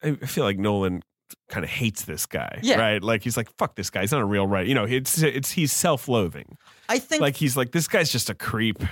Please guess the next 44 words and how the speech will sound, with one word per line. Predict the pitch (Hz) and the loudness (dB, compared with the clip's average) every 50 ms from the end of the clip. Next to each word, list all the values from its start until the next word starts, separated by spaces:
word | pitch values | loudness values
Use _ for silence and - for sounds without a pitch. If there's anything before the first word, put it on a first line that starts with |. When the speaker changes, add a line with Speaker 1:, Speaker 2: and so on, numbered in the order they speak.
| - - _ _ _ _ _ _ | -6 -10 _ _ _ _ _ _
Speaker 2:
this | - 254 254 - | -2 -2 2 2
guy | 311 311 | 2 2
feels | 285 - - 233 226 214 - | 2 2 2 2 2 4 2
to | - 196 | 0 -2
me | 175 170 170 170 | 0 0 0 2
like, | 156 156 143 135 127 - - - - - | 2 4 4 2 2 -2 -6 -16 -8 -4
uh, | - 139 131 131 127 127 127 127 - _ _ _ _ - - - _ | 0 2 2 2 2 2 0 0 -4 _ _ _ _ -20 -20 -20 _
who | - - - 160 165 160 | -12 -6 -4 -2 -2 0
Nolan | 151 135 127 127 131 131 131 131 127 127 | 0 0 2 2 2 2 2 0 0 -2
feels | 123 - - 139 131 123 123 117 - | -4 -4 -2 0 0 0 0 0 -2
like | 131 113 | -4 -6
he | - - 123 | -8 -8 -8
would | 117 117 120 123 | -4 -2 -2 0
have | 120 117 113 107 | 0 -2 -4 -4
been | - 120 117 120 | -4 -2 -2 -2
if | 113 - | -4 -4
he | - 120 | -6 -6
wasn't | 110 107 101 110 123 - - | -2 -2 -2 -2 -4 -4 -6
smart. | - - 120 117 120 127 123 _ _ _ _ _ _ _ - | -6 -4 -2 0 -2 -2 -4 _ _ _ _ _ _ _ -2
Speaker 1:
Sh-, | - - - - - - 220 - - | 0 0 0 0 0 0 2 4 6
Speaker 2:
You | 208 | 6
know | 214 226 | 6 6
what | |
I'm | 220 | 6
Speaker 1:
sure. | - | 4
Speaker 2:
saying? | 247 240 226 | 4 4 4
Like, | 226 202 165 | 4 2 4
this | 240 - | 2 2
is, | - 214 - | 2 2 2
like, | 220 - | 0 0
the | - 196 | 0 -2
shittier | 175 - - - 180 165 170 165 170 151 | 0 0 0 -2 -2 -2 -2 -2 -2 -2
path | - - 151 135 143 147 - | -2 -2 -2 0 -2 -2 -6
he | 151 | -6
could | - - 147 | -4 -4 -4
have | 135 120 | -4 -4
gone | 117 123 120 123 127 127 | -2 0 0 0 0 0
down. | 151 151 156 160 165 170 180 185 202 - _ _ _ _ - | 0 0 2 0 0 -2 -4 -6 -12 -14 _ _ _ _ -4
Speaker 1:
Yeah. | 110 107 - _ _ | -4 -4 -4 _ _
Speaker 2:
Where | - 165 | -2 0
Nolan's | 165 165 160 147 139 131 120 - | 2 2 2 2 2 0 0 -2
like, | 120 113 - | -4 -4 -4
"Ha, | - 151 139 | -6 -6 -6
ha, | 123 | -6